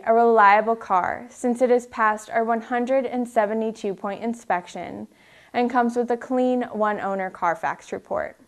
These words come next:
For entertainment, there is a Sirius X M ready radio with a C D player.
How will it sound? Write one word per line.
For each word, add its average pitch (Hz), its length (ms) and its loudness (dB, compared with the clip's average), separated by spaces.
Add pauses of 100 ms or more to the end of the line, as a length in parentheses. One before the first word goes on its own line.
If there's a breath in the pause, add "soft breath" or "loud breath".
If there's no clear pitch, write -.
(760 soft breath)
For - 220 2
entertainment, 247 840 -2 (340 soft breath)
there 247 160 6
is 233 120 4
a 226 60 -2
Sirius 269 680 2
X 233 300 -4
M 202 260 -4
ready 196 260 4
radio 180 720 -2
with 202 220 0
a 202 80 -2
C 196 200 -8
D 175 180 -8
player. 190 480 -6